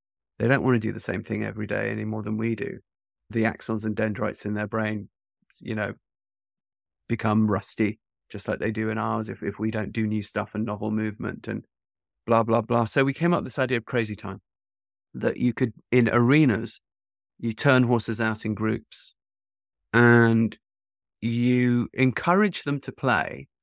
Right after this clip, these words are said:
but you don't chase them around too much. You interact with them and you build playgrounds. So if the horses like to jump, well, okay, we build jumps and things like that. But we also have other things in there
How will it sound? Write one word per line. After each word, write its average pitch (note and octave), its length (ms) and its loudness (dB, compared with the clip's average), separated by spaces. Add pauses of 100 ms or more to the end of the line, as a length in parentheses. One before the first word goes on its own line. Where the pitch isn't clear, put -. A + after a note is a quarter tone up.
(160)
but - 140 -10
you C3+ 60 -6
don't D#3+ 200 -2
chase C#3 280 -2
them B2 120 0
around A2+ 300 0
too G#2 160 -2
much. F#2 240 -4
You A#2+ 140 -2
interact B2+ 720 -2
with G#2+ 160 -8
them - 180 -10 (440)
and B2 100 0
you B2 80 2
build C3 280 4
playgrounds. F#2+ 680 -2
So A2+ 400 -2
if - 360 -6 (120)
the G#2+ 80 -4
horses A2 300 0
like G#2+ 200 2
to - 80 -16
jump, A#2+ 320 0
well, G#2+ 100 0
okay, C#3 200 -4
we G#2 140 -8
build G#2+ 160 -6
jumps G#2+ 340 -2
and G2+ 100 -10
things G#2+ 200 -6
like G2+ 120 -6
that. G#2+ 180 0
But A2 100 -2
we A#2 120 2
also A#2+ 200 -2
have A#2 140 2
other A#2+ 220 0
things G#2+ 300 -4
in G#2 160 -4
there G#2 220 -4